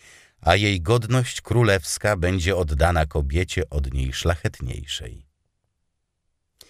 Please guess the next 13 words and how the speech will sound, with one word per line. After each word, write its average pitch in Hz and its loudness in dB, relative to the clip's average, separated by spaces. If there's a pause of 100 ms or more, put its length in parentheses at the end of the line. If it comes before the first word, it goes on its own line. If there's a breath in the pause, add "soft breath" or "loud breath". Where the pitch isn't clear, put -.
(480 loud breath)
Jeżeli 104 4
król 139 0
ustanowi 127 0
takie 92 0
prawo 87 2
królewskie, 76 -2 (420 soft breath)
to 101 2
niech 107 2
zostanie 113 2
ono 107 0
ogłoszone 101 0
w - -8
królestwie, 73 -4